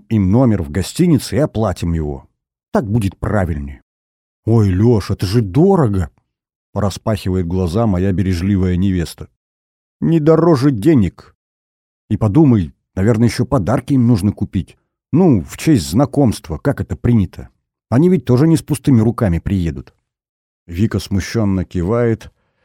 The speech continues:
а я, пользуясь моментом, тут же вручаю ей на расходы оставшуюся половину своей зарплаты, принесенной Коганом-старшим. А это больше ста рублей. На следующей неделе в универе стипендия,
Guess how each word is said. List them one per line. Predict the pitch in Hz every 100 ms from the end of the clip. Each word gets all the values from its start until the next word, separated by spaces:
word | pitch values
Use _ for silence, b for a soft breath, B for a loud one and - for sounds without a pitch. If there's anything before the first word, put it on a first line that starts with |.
| _ _ _ _
а | 98 113
я, | 160
пользуясь | - 156 127 117 110 -
моментом, | 117 127 151 131 127
тут | - 151 135
же | 123
вручаю | 104 117 - 127 120 117
ей | 95 123
на | 104
расходы | 107 101 - 131 110
оставшуюся | 107 - 120 - 104 90 -
половину | - 90 92 95 95
своей | 82 87 87
зарплаты, | 82 78 - 101 120 120
принесенной | - 92 85 - 92 92 92 90 - _
Коганом-старшим. | - 85 80 82 - - 85 - 71 - _ _ _ _
А | 76
это | 78 80
больше | 82 90 - 90
ста | - 95
рублей. | 95 95 90 69 - _ _ _ _ _
На | 90
следующей | - - 143 - 110
неделе | 113 127 123
в | 92
универе | 101 107 127 107
стипендия, | - - - 156 151 127 117 87